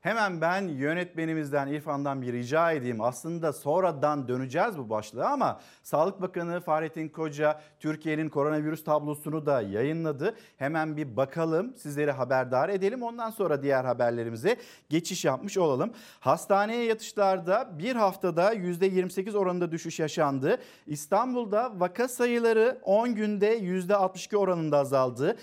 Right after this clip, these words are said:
Diğer illerde de durum benzer seyirde. Vaka sayılarında geçtiğimiz hafta başından itibaren gözlenen düşüş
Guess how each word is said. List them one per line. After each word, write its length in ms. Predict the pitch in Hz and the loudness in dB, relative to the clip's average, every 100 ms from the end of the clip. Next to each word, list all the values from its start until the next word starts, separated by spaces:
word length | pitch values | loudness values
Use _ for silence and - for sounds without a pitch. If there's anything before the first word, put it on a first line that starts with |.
| - - - | -12 -20 -12
Diğer 340 | 127 202 247 233 | -2 2 2 2
illerde 520 | 202 185 165 143 131 | 2 4 6 4 4
de 240 | 156 240 | 2 2
durum 340 | 185 190 196 151 | 2 2 2 0
benzer 400 | 156 147 147 196 | 0 2 2 2
seyirde. 580 | 220 240 226 202 214 214 - - | -2 -2 0 2 0 0 -10 -14
Vaka 300 | 104 147 - | 0 0 2
sayılarında 680 | 277 254 247 208 185 170 196 | -2 0 2 2 2 4 2
geçtiğimiz 600 | 170 139 175 - 208 208 | 2 -2 -2 -2 -8 -2
hafta 320 | 180 175 214 | -2 0 0
başından 720 | 190 185 190 180 147 196 196 | 0 -2 -2 -2 2 2 2
itibaren 640 | 151 135 143 131 127 123 117 | -2 -4 0 2 2 0 0
gözlenen 520 | 120 110 113 110 104 | -2 -2 -4 -4 -6
düşüş 340 | 151 254 294 | -6 -6 -8